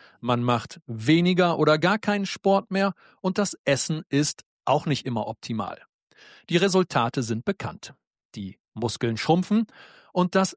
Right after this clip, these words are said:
Einzige, was vielleicht noch wächst, ist der Bauchumfang. Die häufigste Erklärung ist dann eigentlich fast immer die gleiche.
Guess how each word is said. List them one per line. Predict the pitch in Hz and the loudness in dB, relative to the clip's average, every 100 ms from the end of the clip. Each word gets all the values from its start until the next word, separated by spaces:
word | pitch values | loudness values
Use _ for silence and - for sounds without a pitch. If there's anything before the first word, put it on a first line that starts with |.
| _ | _
Einzige, | - 233 220 151 127 | 0 2 0 -2 0
was | 135 - | 0 0
vielleicht | - 165 185 240 - | 2 4 4 2 -2
noch | 220 208 127 | -2 -2 0
wächst, | 156 - - - | -2 -2 -10 -6
ist | 117 - | -6 -2
der | 123 139 170 _ - | -2 -2 -4 _ -20
Bauchumfang. | 78 82 - 80 - 87 - - - _ _ _ _ - - - 143 | -20 -6 -4 -4 -4 -10 -12 -18 -18 _ _ _ _ -20 -20 -10 -6
Die | 139 - | -6 0
häufigste | - 160 147 160 | 0 2 0 0
Erklärung | 143 185 202 190 165 | 2 4 6 6 2
ist | - | 0
dann | 151 | -2
eigentlich | - 139 135 143 - | 0 -2 -2 -6 -4
fast | - 110 - | -6 -6 -6
immer | 135 127 | -4 -2
die | 127 | -2
gleiche. | 147 135 107 - 113 | 0 0 0 -4 -8